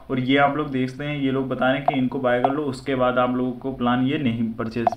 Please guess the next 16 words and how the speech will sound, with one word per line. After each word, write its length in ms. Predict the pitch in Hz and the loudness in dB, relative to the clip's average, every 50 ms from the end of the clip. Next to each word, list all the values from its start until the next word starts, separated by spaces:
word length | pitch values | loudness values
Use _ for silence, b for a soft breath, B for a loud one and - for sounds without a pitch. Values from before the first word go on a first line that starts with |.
| - - - | -6 -6 -2
मतलब, 320 | 123 127 131 139 139 - - - | 0 0 0 0 -2 -6 -6 -4
कर 100 | 131 117 | -2 0
नहीं 200 | 123 120 117 117 | 2 0 0 2
पाओगे। 340 | 117 110 110 110 110 110 110 B B B B B 127 | 2 2 2 2 0 -4 -6 B B B B B 0
ये 120 | 131 135 | 0 0
देखो 200 | 135 135 135 139 | 0 0 2 4
आप 180 | 135 135 131 131 | 4 4 6 4
लोग 180 | 139 - - - | 0 -2 0 0
टाइम 320 | 120 117 117 120 131 139 | 2 2 2 2 0 0
चल 180 | 135 131 117 107 | 0 0 0 2
रहा 140 | 104 107 104 | 2 2 0
है। 100 | 104 104 | 0 0
तो 100 | 104 151 | -2 -2
यहाँ 340 | 147 135 131 131 131 147 156 | -4 -2 -2 -2 -2 -2 -2
पे 100 | 160 147 | -4 -4
दोस्तों 340 | 139 135 127 127 131 151 | -4 -4 -4 -4 -4 -4